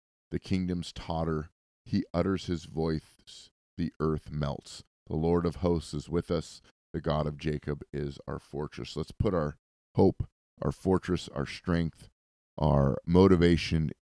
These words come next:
in Jesus. Let's trust in him to see us through these times. Worst case scenario, if we know Jesus and this world overtakes us, we have the promise of eternity with him.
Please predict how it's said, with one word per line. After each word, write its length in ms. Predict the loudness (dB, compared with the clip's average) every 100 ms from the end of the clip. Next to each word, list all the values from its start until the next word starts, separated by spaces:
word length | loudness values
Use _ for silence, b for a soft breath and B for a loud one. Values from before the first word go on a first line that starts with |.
| 0
in 240 | 2 2 2
Jesus. 440 | 2 0 -2 -4
Let's 140 | -4
trust 340 | -2 0 0 0
in 120 | -2
him 260 | 0 -2 -2
to 100 | -6
see 260 | -4 -2
us 120 | -4
through 260 | -4 -4 -2
these 220 | -2 -4
times. 580 | -6 -6 -4 -6 -8 -14 B B B 2
Worst 300 | 4 4 2
case 240 | 2 2
scenario, 760 | 2 2 4 6 6 6 2 -2 _ _
if 160 | -8 -4
we 160 | -2
know 220 | 0 0 0
Jesus 540 | -2 -2 -2 -4 -2
and 120 | 0
this 240 | 0 2 4
world 320 | 6 6 2 B B 4
overtakes 720 | 6 6 4 4 4 4 4
us, 420 | 4 2 -2 -12 -18 b b 2
we 140 | 2
have 460 | 4 2 2 0 -2
the 80 | -6
promise 520 | -6 -2 -2 -2 -4
of 180 | -6 -6
eternity 640 | -6 -6 -4 -2 -2 -4 -6 b b -16
with 360 | -4 2 2 0
him. 420 | -6 -8 -10